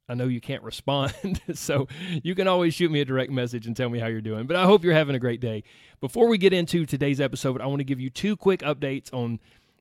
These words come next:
two recent things I've talked about on the podcast. First of all, a couple episodes ago, uh, maybe episode eighty-two, eighty-one, eighty-two, something like that,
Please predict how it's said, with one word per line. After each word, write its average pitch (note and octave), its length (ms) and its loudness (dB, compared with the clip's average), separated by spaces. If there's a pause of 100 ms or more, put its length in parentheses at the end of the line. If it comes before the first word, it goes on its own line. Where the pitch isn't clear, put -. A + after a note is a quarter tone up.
two D#3+ 160 4
recent C#3+ 320 0
things A3 240 0
I've D3 100 -4
talked A#3+ 220 -2
about A#2+ 220 -4
on A2+ 80 -4
the A2 40 -6
podcast. A2 600 -10
First G#3 260 -2
of D3 100 -8
all, C3+ 280 -4 (260)
a B2+ 80 -8
couple F3+ 300 -2
episodes D3 680 -4 (120)
ago, A#2+ 440 -6
uh, A2 140 -10
maybe B2+ 460 -8
episode A2+ 500 -8 (200)
eighty-two, D3+ 880 -2
eighty-one, C3 400 -4
eighty-two, B2+ 320 -4
something B2 300 -4
like G#2+ 180 -8
that, A2 220 -8